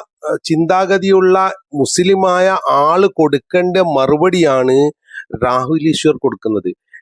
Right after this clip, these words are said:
രാഹുൽ ഈശ്വറിന്റെ അടുത്ത് നിന്ന് ഈ യുക്തിവാദിയായ മദ്രസ പൊട്ടനായ ആരിസ് പ്രതീക്ഷിച്ചിട്ടില്ല. എന്തുകൊണ്ട്? രാഹുൽ ഈശ്വറും അവന് ചായ്വോട് കൂടിയിട്ട് ഇതിനെന്ത് ചെയ്യും?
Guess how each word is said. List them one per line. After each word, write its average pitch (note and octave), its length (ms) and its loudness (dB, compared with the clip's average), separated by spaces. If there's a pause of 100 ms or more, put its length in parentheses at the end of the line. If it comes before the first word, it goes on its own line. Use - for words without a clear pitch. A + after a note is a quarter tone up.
(140)
രാഹുൽ G#3 480 0
ഈശ്വറിന്റെ G#3 460 0
അടുത്ത് F#3+ 200 0
നിന്ന് F#3 140 2
ഈ F3 240 0
യുക്തിവാദിയായ F3+ 1120 0 (280)
മദ്രസ C#3 380 -2
പൊട്ടനായ F3 640 0
ആരിസ് E3 760 0 (120)
പ്രതീക്ഷിച്ചിട്ടില്ല. F#3 640 -2 (1000)
എന്തുകൊണ്ട്? F#3 380 0 (800)
രാഹുൽ D3+ 560 0
ഈശ്വറും G3 600 0 (420)
അവന് D3 360 0 (100)
ചായ്വോട് E3+ 640 0
കൂടിയിട്ട് F#3 520 2 (280)
ഇതിനെന്ത് E3+ 420 0
ചെയ്യും? F3 260 2